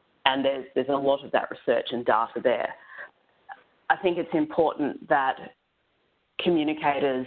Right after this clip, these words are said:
and the communication team show by example. So take,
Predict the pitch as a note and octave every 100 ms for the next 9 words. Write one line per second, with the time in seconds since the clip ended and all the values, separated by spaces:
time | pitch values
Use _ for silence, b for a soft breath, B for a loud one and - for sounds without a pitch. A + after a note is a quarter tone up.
0 | - - C#3 D#3 D3 C3 D3+ D3+ - C3+
1 | B2+ B2+ A3+ G#3 D3+ D3+ B - _ _
2 | _ _ - A3 F3+ E3+ D#3+ D3 C#3+ D3+
3 | B2+ - A#2 G#2+ _ _ _ - E3 C#3+
4 | C#3+ C#3 C#3 - - -